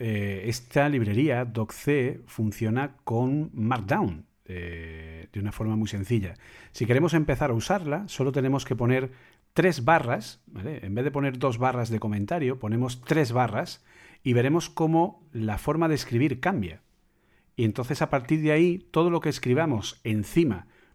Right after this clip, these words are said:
de una función, una propiedad, una clase, un struct, lo que sea, empezará a formar parte de la documentación.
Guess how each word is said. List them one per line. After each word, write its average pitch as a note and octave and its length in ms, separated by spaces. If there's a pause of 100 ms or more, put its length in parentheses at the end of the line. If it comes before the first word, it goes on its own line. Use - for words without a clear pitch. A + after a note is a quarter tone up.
(120)
de G2+ 120
una G2 140
función, G#2 500
una G2+ 160
propiedad, G2+ 440
una G2+ 180
clase, G#2 300
un G2+ 140
struct, G#2+ 320
lo G2+ 140
que C#3+ 80
sea, G#3 320 (580)
empezará D3+ 460
a A#2+ 60
formar C3 340
parte A2+ 260
de B2+ 60
la G#2 80
documentación. F#2+ 600